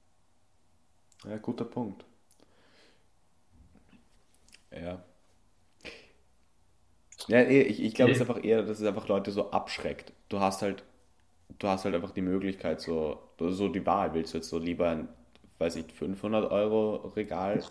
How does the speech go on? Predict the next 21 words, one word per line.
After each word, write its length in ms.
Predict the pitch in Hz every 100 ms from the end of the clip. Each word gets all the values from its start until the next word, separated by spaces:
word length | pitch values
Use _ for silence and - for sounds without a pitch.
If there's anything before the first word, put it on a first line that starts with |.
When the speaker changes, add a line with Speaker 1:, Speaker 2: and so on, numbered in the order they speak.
| -
Speaker 1:
ich 100 | 80
weiß 160 | 76 78
nicht, 100 | 80
wie 40 | 78
viel 140 | 82
die 100 | 80
dort 180 | 76 71
kosten, 320 | - 73 - 76
aber, 260 | 78 - - - - -
weiß 80 | -
nicht, 60 | 90
fünfhundert 320 | 104 107 85
Euro 180 | 101 107
Bett 300 | - 110 107
oder 120 | 113
so 120 | 113
kaufen 460 | 113 113 110 123 120 -
oder 260 | 107 107
ein 260 | 104 110 107 - - -
fünftausend 680 | 123 123 - 127 120 101
Euro? 400 | - 65 - 60